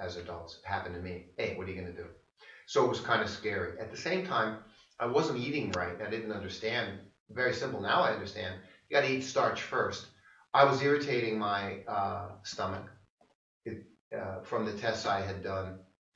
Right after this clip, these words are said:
I knew it wasn't my intestines, it was my stomach. But I didn't know that 'cause it was my lower abdomen. And I didn't know that until I got all the tests. So lower abdomen, so your stomach is up here.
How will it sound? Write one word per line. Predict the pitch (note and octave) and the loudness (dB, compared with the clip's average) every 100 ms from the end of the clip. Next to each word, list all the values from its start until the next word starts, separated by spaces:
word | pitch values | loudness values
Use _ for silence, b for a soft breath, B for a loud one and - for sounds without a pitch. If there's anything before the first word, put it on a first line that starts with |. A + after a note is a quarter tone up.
| _ - | _ -4
I | G2 | -2
knew | G2 G2+ | 0 -2
it | F#2+ | 0
wasn't | F#2+ F#2+ - | 0 -2 -2
my | F#2 | -4
intestines, | F#2 A#2+ B2+ B2 A#2+ | -4 -4 -4 -4 -6
it | A2+ | -6
was | G2 G2 | -8 -8
my | F2+ | -8
stomach. | - - F#2 F#2 - | -8 -8 -8 -10 -8
But | G#2+ | -4
I | F#2+ | -4
didn't | G2 G2 | -4 -2
know | A2 A#2 | 2 2
that | G2+ F#2+ | 0 -4
'cause | F#2+ | -6
it | F#2 | -6
was | F#2 | -6
my | G2 F#2+ | -6 -6
lower | F#2+ F#2+ G2+ G2+ G2 F2+ F2+ F2+ | -4 -4 -4 -2 -2 -2 -6 -8
abdomen. | E2+ E2+ F2+ F2+ F2+ | -10 -10 -12 -10 -8
And | F#2+ | -8
I | |
didn't | F#2+ G2 G#2 | -6 -6 0
know | A2 | 2
that | A2+ D#3 - | 8 8 8
until | - G2+ | 4 -2
I | F#2+ | -2
got | F#2 | -2
all | F#2 | -4
the | F2+ | -6
tests. | - F#2 - | -8 -10 -8
So | A2 G2+ - | -8 -8 -8
lower | A2 A#2+ C3+ D#3 F#3+ E3+ B2 G#2+ | -6 -2 4 10 12 12 10 8
abdomen, | G2+ F#2 F#2 F#2+ | 4 0 -4 -6
so | F#2+ | -4
your | A#2 - | -4 -4
stomach | - D#3 - - | 0 2 2 0
is | - | -6
up | F#2 - | -8 -6
here. | D#3+ - - - | -4 -4 -4 -10